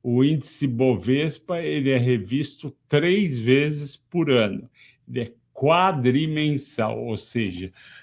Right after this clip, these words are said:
tem mudança no índice dia primeiro de janeiro, dia primeiro de maio e dia primeiro de setembro.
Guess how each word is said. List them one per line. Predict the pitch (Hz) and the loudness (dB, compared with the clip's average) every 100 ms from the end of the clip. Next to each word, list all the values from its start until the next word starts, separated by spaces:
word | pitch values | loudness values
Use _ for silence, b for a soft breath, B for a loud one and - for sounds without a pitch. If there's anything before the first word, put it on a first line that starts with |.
| B | B
tem | - 147 | 4 4
mudança | 156 151 131 139 131 - | 4 2 4 4 4 2
no | 131 120 117 | 2 2 2
índice | 107 107 - 110 | 0 -2 -10 -12
dia | 95 113 | -4 -4
primeiro | - 120 117 110 110 104 | -4 -2 0 2 0 -2
de | 92 | -6
janeiro, | - 156 156 123 135 170 165 _ - - - - | -6 -4 2 2 2 0 -6 _ -20 -20 -18 -16
dia | 107 127 | 0 2
primeiro | 131 - 147 135 127 117 113 | 2 2 4 6 6 6 0
de | 98 98 139 | -4 -2 2
maio | 139 135 151 170 190 190 b b b _ | 4 4 4 2 0 -2 b b b _
e | 139 | 0
dia | 123 110 151 | 2 2 2
primeiro | 156 - 156 143 135 151 151 | 2 0 2 4 4 2 0
de | 139 135 | 0 -2
setembro. | - - - 185 - 143 110 95 - | -2 -4 -2 -2 2 2 2 -2 -10